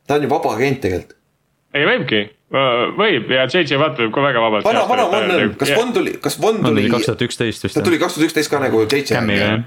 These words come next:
Speaker 3: Aa, jaa, nagu jah, Watt ka, jah.
Speaker 1: Jah.
Speaker 3: Mhm.
Speaker 1: Aga kurat, ta on ka seal kolmekümne kolm ja kolmkümmend kolm vist või midagi taolist peaks olema juba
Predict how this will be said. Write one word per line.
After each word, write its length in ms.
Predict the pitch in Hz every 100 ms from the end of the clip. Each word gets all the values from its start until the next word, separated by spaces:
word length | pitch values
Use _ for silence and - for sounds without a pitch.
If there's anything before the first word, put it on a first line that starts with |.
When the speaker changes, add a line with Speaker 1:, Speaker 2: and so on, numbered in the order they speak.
| -
Speaker 3:
Aa, 80 | 113
jaa, 160 | 113 113
nagu 160 | 101
jah, 160 | 110 123
Watt 160 | 110 -
ka, 140 | 127
jah. 140 | 113 170 123
Speaker 1:
Jah. 220 | 156 117
Speaker 3:
Mhm. 300 | 98 107 151 - _ - - - - - _ _ -
Speaker 1:
Aga 120 | 113
kurat, 160 | 151 165
ta 140 | 175 180
on 40 |
ka 60 | 196
seal 160 | 196
kolmekümne 400 | 143 151 139 127
kolm 260 | 117 180 127
ja 80 | 104
kolmkümmend 220 | 143 120 165
kolm 220 | 180 101
vist 140 | 80 90
või 60 |
midagi 140 | 95 90
taolist 300 | 147 - -
peaks 160 | 90 -
olema 240 | 87 80
juba 140 | 80